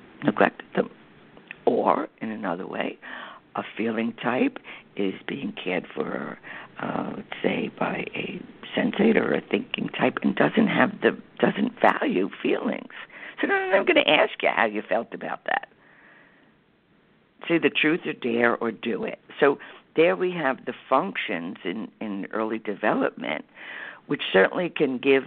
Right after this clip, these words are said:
a person not just the impression, the reality of being neglected, because no one asked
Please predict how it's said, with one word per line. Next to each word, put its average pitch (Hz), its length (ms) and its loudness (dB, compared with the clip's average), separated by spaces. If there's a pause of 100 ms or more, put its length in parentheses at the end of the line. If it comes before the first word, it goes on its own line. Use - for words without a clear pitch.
a - 60 -8
person 117 560 -4 (1200)
not 131 280 4
just - 220 -6
the - 100 -10
impression, 220 580 -2
the 117 80 -6
reality 110 680 0
of - 120 -10
being 107 280 -2
neglected, 117 560 0 (260)
because 320 240 0
no 311 160 4
one 320 160 4
asked 320 360 0